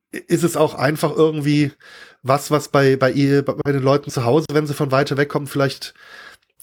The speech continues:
äh, kein großer Aufreger wäre. Und da sind die aber auch verständnisvoll. Also ich war mal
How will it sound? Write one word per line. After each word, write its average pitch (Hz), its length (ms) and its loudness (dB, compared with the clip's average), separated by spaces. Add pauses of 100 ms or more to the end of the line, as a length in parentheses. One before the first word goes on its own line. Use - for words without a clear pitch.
äh, 139 180 2
kein 135 240 0
großer 143 360 2
Aufreger 165 600 2
wäre. 165 440 2
Und 131 180 -12
da - 60 -10
sind - 160 -14
die 131 60 0
aber 113 140 0
auch 135 140 -2
verständnisvoll. 127 640 -2
Also 107 160 -2 (400)
ich - 180 -8
war 107 200 0
mal 143 340 2